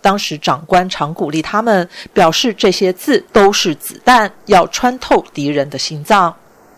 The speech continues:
当时的中央广播电台因为任务特殊，对外界来说可是个神秘的单位，不但电台外没有任何的招牌，连招考人员也不公开，只会在报上登载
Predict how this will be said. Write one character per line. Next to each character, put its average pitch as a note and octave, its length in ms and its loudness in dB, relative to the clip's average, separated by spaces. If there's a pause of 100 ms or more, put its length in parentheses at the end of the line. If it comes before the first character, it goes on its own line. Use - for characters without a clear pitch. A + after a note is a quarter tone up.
(160)
当 F3 160 2
时 - 160 -6
的 D#3 100 -2
中 E3 180 -2
央 F3 140 -2
广 C#3 180 0
播 E3 120 -4
电 A#3 180 -2
台 D3+ 300 -2
因 F3 160 -6
为 F3 160 2
任 E3+ 200 0
务 D#3+ 160 -2
特 D#3 240 -2
殊， A#3 360 -2 (260)
对 C4 140 6
外 B3 180 4
界 G#3 160 0
来 C#3+ 180 2
说 C4 320 2 (140)
可 - 160 -2
是 - 220 -4
个 E3 160 -2
神 C#3+ 260 -4
秘 D#3 180 -8
的 C3+ 120 -8
单 F3 240 0
位， A3 260 4 (300)
不 F#3+ 80 2
但 G#3+ 180 4
电 C4+ 160 0
台 - 160 -2
外 G#3+ 260 4
没 D#3 200 -2
有 F#3+ 160 0
任 C#4 200 -2
何 G3 200 -8
的 C#3+ 80 -6
招 F3 200 2
牌， D3+ 320 0 (200)
连 F#3 240 0
招 D#4 180 4
考 A#3 180 2
人 D#3 240 0
员 D#3+ 260 2
也 D3 180 -2
不 F#3 200 0
公 E3 240 -2
开， G#3+ 320 0 (240)
只 - 140 -6
会 G3+ 180 0
在 A3+ 160 2
报 B3+ 240 4
上 G3 280 0
登 A#3+ 200 -6
载 D#3+ 240 2